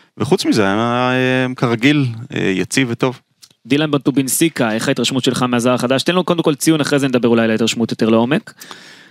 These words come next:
Speaker 1: קודם כל, יש לי בשבילך שיטה, אני רואה שאתה דווקא הצלחת, אה, אתה מצליח עם השם שלו,
Speaker 2: כן.
Speaker 1: אבל, אה, אני מנסה להגיד את השם, ו-, וזהו, הצלחתי.
Speaker 2: אוקיי.
Speaker 1: אה, אנחנו קוראים לו בבית בטהובן.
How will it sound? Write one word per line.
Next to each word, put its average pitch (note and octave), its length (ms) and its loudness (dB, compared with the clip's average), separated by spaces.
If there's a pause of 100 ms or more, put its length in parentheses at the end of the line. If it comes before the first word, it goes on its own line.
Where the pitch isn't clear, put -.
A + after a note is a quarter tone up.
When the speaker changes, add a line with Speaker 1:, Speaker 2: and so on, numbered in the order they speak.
Speaker 1:
קודם D#3+ 200 -4
כל, D#3 140 -2
יש D3+ 120 -4
לי C3+ 140 0
בשבילך A2+ 420 -4 (460)
שיטה, G#2+ 440 -4
אני F#2 140 -6
רואה G2+ 140 -2
שאתה G#2 640 -2 (120)
דווקא - 360 -8
הצלחת, C3 340 -4
אה, A2 60 0 (460)
אתה - 120 -6
מצליח C3 300 -2
עם B2+ 80 -4
השם G#2 240 -2
שלו, F2+ 220 -2 (600)
Speaker 2:
כן. G#2 100 0
Speaker 1:
אבל, F#2 320 0
אה, F#2 160 0
אני A#2 240 -2
מנסה A2 640 0
להגיד G2 280 -4
את - 60 -18
השם, E3 240 -6
ו-, A2 60 -2 (120)
וזהו, B2 300 -2
הצלחתי. - 420 -6 (300)
Speaker 2:
אוקיי. A2 360 0 (360)
Speaker 1:
אה, F#2+ 260 0
אנחנו A2+ 240 -4
קוראים A#2+ 340 0
לו G2+ 560 0
בבית G2 400 -4
בטהובן. C3 500 -6